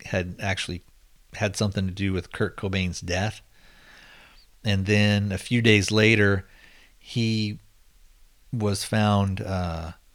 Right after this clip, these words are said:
he had gotten hit by a train after he had gotten drunk and wandered across the tracks or something. And so some people were saying, "Oh, that was foul play," or that Courtney Love killed him too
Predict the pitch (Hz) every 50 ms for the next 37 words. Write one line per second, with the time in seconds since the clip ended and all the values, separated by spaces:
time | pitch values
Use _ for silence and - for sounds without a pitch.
0 | - - - 117 117 113 110 107 113 110 101 95 95 82 - 139 - 110 113 110
1 | 101 87 - - - 113 113 113 110 101 90 87 87 87 90 - _ _ _ _
2 | - _ _ _ - 107 104 104 101 - - - - 104 101 98 98 95 95 90
3 | 80 - - - 110 104 95 95 110 101 98 95 98 92 87 98 98 95 98 95
4 | - 92 90 90 95 95 98 92 95 - - 98 95 90 - - 92 - - 95
5 | 90 90 - - - 82 - - 82 78 - - 82 85 85 - - 90 85 -
6 | 120 113 110 120 113 98 95 92 92 87 - - 98 95 92 101 107 104 101 98
7 | 101 98 92 95 92 - - 98 92 90 87 85 - - - 98 95 95 95 92
8 | 92 92 92 92 85 - - 107 92 87 98 98 95 92 92 92 - - 95 92
9 | 90 - - 113 90 - - 120 104 90